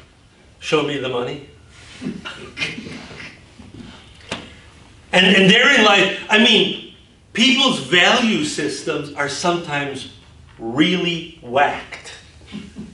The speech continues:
And we have to kinda say, and this is where you have to disentangle yourself from the world,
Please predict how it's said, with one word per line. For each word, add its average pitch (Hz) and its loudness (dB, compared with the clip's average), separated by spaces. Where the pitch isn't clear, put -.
And 156 4
we 220 6
have 214 4
to 185 2
kinda 185 4
say, - 2
and 170 4
this 233 4
is 254 2
where 233 4
you 196 4
have - 4
to 175 0
disentangle 196 4
yourself 147 -2
from 135 -10
the 135 -4
world, 131 0